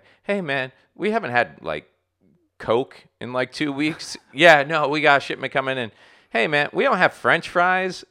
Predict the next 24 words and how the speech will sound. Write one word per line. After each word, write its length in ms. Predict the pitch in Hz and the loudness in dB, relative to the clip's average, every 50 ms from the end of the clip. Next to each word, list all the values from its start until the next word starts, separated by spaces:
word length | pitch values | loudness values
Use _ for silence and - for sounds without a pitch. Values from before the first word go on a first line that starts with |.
| _ - | _ -20
"No, 400 | - 147 147 175 185 208 226 220 | -20 -18 -10 -2 2 4 4 6
no, 220 | 214 220 214 185 165 | 6 6 6 6 4
they're 180 | 165 175 175 | 2 0 0
on 160 | 175 170 170 | 0 -2 -2
order." 280 | 170 165 165 160 104 92 | -4 -4 -2 -2 -4 -6
'Cause 220 | - - 135 117 | -6 -6 -8 -6
what 180 | 127 127 - - | -4 -6 -4 -2
restaurants 480 | 120 165 185 - - 127 110 98 90 - | -2 -4 -4 -4 -6 -6 -6 -6 -6 -8
will 80 | 90 82 | -12 -10
do 320 | 76 90 87 82 80 82 - - | -8 -8 -6 -6 -8 -10 -10 -10
is 220 | 85 92 85 - | -10 -10 -10 -12
even 240 | - 117 127 131 135 | -14 -14 -12 -10 -10
when 200 | 120 98 85 82 | -10 -10 -8 -8
management 460 | 92 104 127 69 - - - 85 - | -6 -6 -6 -8 -10 -12 -14 -14 -12
knows 380 | - 82 80 78 73 71 69 - | -8 -6 -6 -6 -6 -8 -10 -8
that 220 | - 78 73 - | -8 -8 -8 -6
they're 200 | - 73 71 71 | -8 -8 -8 -8
going 260 | 69 73 76 73 71 67 | -8 -8 -8 -8 -8 -8
bankrupt 540 | - 73 71 73 71 - 73 69 - - | -8 -8 -8 -8 -8 -10 -10 -10 -10 -14
or 40 | 65 - | -16 -14
closing 500 | - - 80 71 69 69 - 71 69 67 | -12 -10 -8 -8 -8 -10 -12 -14 -14 -12
or 80 | 67 | -10
whatever 360 | 67 69 69 67 67 - 62 | -8 -6 -6 -6 -8 -6 -6
else, 340 | 62 60 62 64 - - - | -6 -6 -8 -10 -12 -18 -20